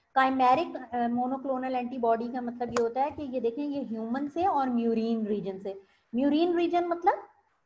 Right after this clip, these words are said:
mice से, mice के ऑर्गन से और human के कुछ पार्ट से इसको derive करके इस monoclonal antibody को बनाया गया है।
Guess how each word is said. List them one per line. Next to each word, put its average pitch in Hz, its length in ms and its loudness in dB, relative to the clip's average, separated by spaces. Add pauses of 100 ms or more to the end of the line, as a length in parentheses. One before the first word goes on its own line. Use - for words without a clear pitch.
(300)
mice 226 520 2
से, 180 220 -8 (100)
mice 247 360 4
के 320 100 0
ऑर्गन 240 440 2
से 330 360 -6 (340)
और 240 340 8
human 294 540 0
के 294 180 -4
कुछ 262 280 -6
पार्ट 214 300 0 (120)
से 233 240 2
इसको 226 400 -2
derive 202 460 2
करके 240 280 -2
इस 277 260 -10
monoclonal 214 560 -2
antibody 196 580 0
को 202 120 -2
बनाया 170 420 -4
गया 165 240 -6
है। 180 160 -12